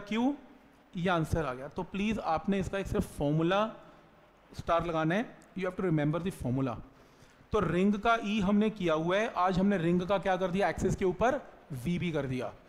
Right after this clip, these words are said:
तो हमने इस axis पे ई किया था, हमने इस axis पे आज क्या कर लिया, वीबी कर लिया। तो ये भी formula आपने note करना है। तो बना रहे हो ना register Formulas का, भर जाएगा पूरा register में,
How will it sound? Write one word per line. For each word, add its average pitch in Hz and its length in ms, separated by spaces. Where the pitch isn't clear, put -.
तो 190 80
हमने 208 220
इस 233 240
axis 190 400
पे 220 260
ई 214 180
किया 214 260
था, 214 220
हमने 185 320
इस 208 220
axis 185 360
पे 202 80
आज 190 160
क्या 196 160
कर 185 140
लिया, 214 240
वीबी 214 320
कर 160 120
लिया। 185 260
तो 202 140
ये 180 160
भी 180 100
formula 151 360
आपने 156 200
note 156 240
करना 104 280
है। 98 60
तो 156 60
बना 165 240
रहे 202 120
हो 247 80
ना 262 60
register 240 320
Formulas 190 360
का, 233 140
भर 151 280
जाएगा 196 280
पूरा 208 240
register 180 320
में, 208 160